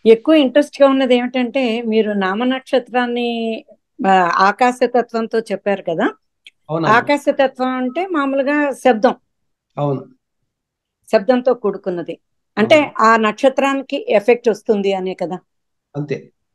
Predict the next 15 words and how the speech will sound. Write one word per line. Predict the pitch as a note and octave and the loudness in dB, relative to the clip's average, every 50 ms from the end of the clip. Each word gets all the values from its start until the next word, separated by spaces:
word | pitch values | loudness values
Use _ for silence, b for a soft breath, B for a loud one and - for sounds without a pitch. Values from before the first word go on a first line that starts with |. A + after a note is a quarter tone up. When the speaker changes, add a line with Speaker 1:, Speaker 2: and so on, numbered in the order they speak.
| _ _ _ _ _ _ _ _ _ _ - G#3 | _ _ _ _ _ _ _ _ _ _ -8 -2
Speaker 1:
దానికి | G3+ F#3+ F#3+ F#3 F#3 G3 G3+ - - F3+ F3 F3 B B B B B B _ - | 2 4 4 6 6 4 2 2 2 0 0 0 B B B B B B _ 2
తర్వాత | G#3+ G#3+ A3 B3+ C4+ C4 - B3 F#3+ F3 G#3 D4 - _ _ _ _ _ _ _ _ _ _ - | 4 4 6 4 2 2 0 0 0 -2 -4 -8 -12 _ _ _ _ _ _ _ _ _ _ 0
ఈ, | G#3 G3+ G3+ G3+ G3 G3 F#3+ F#3+ F#3 F#3 - - | 2 2 4 4 2 2 0 -2 -2 -4 -6 -6
ఈ | - G3 A3 A3 | 0 2 2 2
శబ్దాల | G#3 G#3+ G#3 F#3+ F#3 F#3 C4 C#4 D4+ D4 | 2 2 0 -2 2 4 4 4 4 2
ఉచ్చారణని | C#4 B3 A#3+ - - B3+ C4 B3 C4 B3+ B3 B3 A#3+ | -2 -6 -8 -8 -6 -6 -6 -4 -4 -4 -4 -6 -4
బట్టి | A3 G#3+ A3+ A3+ _ C4+ C4+ B3 A#3+ B3 B3 | -4 -6 -6 -4 _ -2 0 0 0 0 -2
అంటే | A3+ A3 - B3+ A#3+ A#3+ | -2 0 4 4 4 4
ద్విత్వాక్షరాలు | G#3+ G3 F#3+ A3+ A3+ - - B3+ B3 B3 B3 _ _ _ _ _ - B3+ - A#3 A#3 A#3 A#3 A#3 | 2 0 0 0 0 2 2 2 2 2 -2 _ _ _ _ _ -10 -6 -4 -2 -2 -2 -2 -2
ఉంటే | A#3 A3 A3 A3 - C4 D4 | -4 -4 -6 -2 0 0 2
ఏ-, | D4+ B3+ A3 A3 A3 A3 - | 2 0 -2 -2 -4 -8 -6
ఎలాగా? | - G3+ G3 G3+ G3 F#3+ G3 G#3 G3+ - - _ _ _ _ _ _ - | -4 -2 0 0 -2 -2 -2 -4 -6 -6 -8 _ _ _ _ _ _ 0
Speaker 2:
సంయుక్తాక్షరాలు. | F#3 G3 A3 A#3 - A3 - G#3 F#3 - - - E3 D3+ C3 - - _ _ _ _ _ _ _ _ _ _ _ _ _ _ _ _ A#3+ | 4 4 4 4 4 2 2 0 0 0 -2 -2 -2 -2 -4 -6 -8 _ _ _ _ _ _ _ _ _ _ _ _ _ _ _ _ 0
Speaker 1:
ఆ, | A#3+ A3+ | 0 0
సంయుక్తాక్షరాలు. | G#3 - A#3 A3 G#3+ G#3 G#3+ - G3+ F#3 - - - - F#3 E3 D#3+ | 2 0 0 -2 -2 -2 0 0 0 0 0 -6 -12 -10 -8 -8 -8